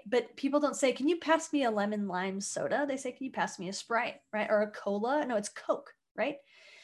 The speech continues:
So you, you can only hold one position in the mind of a customer. So how does this apply more to, like,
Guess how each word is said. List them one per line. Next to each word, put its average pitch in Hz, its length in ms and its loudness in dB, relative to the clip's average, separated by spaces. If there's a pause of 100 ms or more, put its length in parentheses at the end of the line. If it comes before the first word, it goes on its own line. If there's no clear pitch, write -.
(220)
So 277 400 10 (1120)
you, 285 280 8
you 285 140 8
can 302 120 4
only 349 220 8
hold 262 240 6
one 294 240 6
position 269 500 2
in 240 180 -4
the 226 60 0
mind 240 300 0
of 214 80 0
a 220 40 0
customer. 220 460 -2
So 226 140 -4
how 262 100 0
does 294 100 2
this 294 140 0
apply 233 300 2
more 226 220 2
to, 220 180 -4
like, 214 320 2